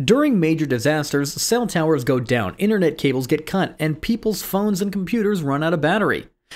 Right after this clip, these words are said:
In these situations, physical cash starts to look pretty appealing. I mean, you can't pay for emergency supplies with Bitcoin if your phone is dead and the store's payment systems are down. Some Bitcoin enthusiasts, though, have proposed solutions to the power grid problem.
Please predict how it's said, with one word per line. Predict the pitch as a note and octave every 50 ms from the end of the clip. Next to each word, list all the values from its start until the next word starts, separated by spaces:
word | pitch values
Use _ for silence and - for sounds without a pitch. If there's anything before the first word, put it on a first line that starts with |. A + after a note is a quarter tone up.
| - -
In | - G#3 B3+ D4
these | D#4 D4 A3+
situations, | - G3 F#3 - A3 E3+ B2 A#2 A2 - A2+ G#2+
physical | - - - C#4 C#4 C4+ D4 C#4
cash | - - D3 C3+ C#3+ -
starts | - F#3 F3+ E3+
to | - -
look | B3+ E4 F4+ F4
pretty | - C4+ B3 G3
appealing. | C#3 - - G3+ F#3+ C3+ G#2+ C2+ A#2+ - _ _ - -
I | C3+
mean, | C#3 C3+ B2+ A#2 -
you | A2+ C3+
can't | C3+ - F#3+ F3+ C3 -
pay | D3+ C3+
for | B2 A2 A#2+
emergency | A#2+ A#2 B2+ B2+ A#2+ A#2 A2+ A2+ -
supplies | A2 - A2 G#2+ - B2+ A#2+ A2+ G#2+
with | A2+ A2 -
Bitcoin | D#3+ D#3 D#3 - - A#2+ A2 A#2+
if | B2+ A#2
your | A2+ A2+
phone | A2+ G#3+ A#3 G#3+
is | D3 B2 A2+
dead | A2 B2 B2 C#3+
and | D#3+ C#3+ A#2
the | A2
store's | - - - E3 C#3+ B2+ A2+
payment | - - F3+ C#3 A#2+ A2+ G#2+
systems | - A2 G#2 - B2+ A#2 A2+
are | G#2
down. | G#2+ C#3 C#3+ D3+ A2+ D2+ - - _ _ _ _ _ _ - - - - -
Some | - - D4 E4 C4+
Bitcoin | F3 G3+ F#3 D#3+ - F3 D#3+
enthusiasts, | D#3 D3 - B2+ A2 G#2+ A2 G#2+ G#2 -
though, | - - C3 B2 C#3
have | D#3 E3+ D#3
proposed | F3 E3 - G3+ G3+ F#3+
solutions | G3 G#3 F#3+ F3+ E3 G#3 G#3 - G3 E3
to | - -
the | D3 B2
power | - C3+ A#2+ A2+
grid | A2 G#2+ A#2 G2+ -
problem. | - A#2+ G#2+ F#2+ F#2 D2 -